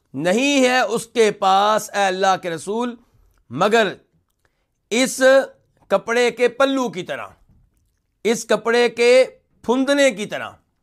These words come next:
یعنی کہ وہ کہنا چاہتی ہے کہ وہ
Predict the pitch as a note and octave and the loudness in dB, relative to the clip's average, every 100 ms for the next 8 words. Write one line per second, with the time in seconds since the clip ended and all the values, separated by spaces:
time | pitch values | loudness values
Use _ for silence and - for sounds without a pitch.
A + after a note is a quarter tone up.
0 | _ _ _ _ _ _ _ C#3 G3 G#3 | _ _ _ _ _ _ _ -2 -2 0
1 | A3 G#3+ A3+ A3 G#3+ G#3 G3+ G#3 G3+ G3+ | 0 0 0 0 2 0 0 -2 0 2
2 | G#3+ A3 G#3+ F#3 G#3 G#3+ G#3+ G#3 | 2 0 -6 -2 2 2 2 -2